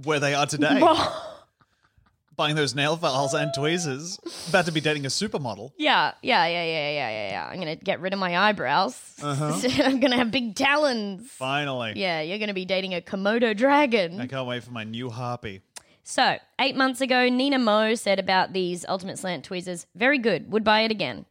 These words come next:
Speaker 2: All right? Sonia was like, "Well-priced tweezers. Great and easy to use tweezers. I like how easy it is to keep my eyebrows in shape with these tweezers.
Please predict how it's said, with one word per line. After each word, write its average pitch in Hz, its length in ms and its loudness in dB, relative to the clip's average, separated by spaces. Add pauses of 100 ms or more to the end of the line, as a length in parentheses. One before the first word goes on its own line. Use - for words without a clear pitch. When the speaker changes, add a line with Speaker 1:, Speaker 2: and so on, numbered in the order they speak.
(100)
Speaker 2:
All 147 80 -8
right? 196 180 -8
Sonia 214 500 0
was 180 120 -6
like, 175 280 0
"Well-priced 175 540 0
tweezers. 196 500 -2
Great 226 220 2
and 226 100 -2
easy 226 200 -2
to 226 40 -2
use 214 220 -2
tweezers. 156 540 -6
I 175 80 2
like 196 160 2
how 190 120 2
easy 202 280 -2
it 180 80 -2
is 175 140 0
to - 60 -16
keep 170 160 -4
my 170 220 0
eyebrows 160 280 0
in 165 100 -6
shape 170 180 -4
with 185 140 -10
these 190 240 -4
tweezers. 220 440 -6